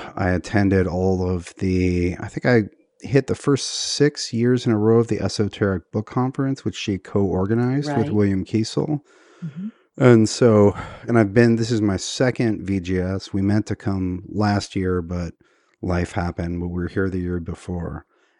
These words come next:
Speaker 1: And, uh, you know what I was saying about witch summer camp is, or herbal summer camp,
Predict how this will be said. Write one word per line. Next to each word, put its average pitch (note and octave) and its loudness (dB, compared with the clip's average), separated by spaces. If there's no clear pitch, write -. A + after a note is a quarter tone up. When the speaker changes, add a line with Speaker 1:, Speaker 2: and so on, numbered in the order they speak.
Speaker 1:
And, G2 2
uh, G2 2
you F3 0
know E3+ 8
what C3 6
I B2+ 6
was A#2 2
saying C3 2
about G2 0
witch G2+ 0
summer G#2 -2
camp F2 -6
is, F2 -6
or F#2+ -4
herbal F#2+ 2
summer F2+ -6
camp, E2+ -8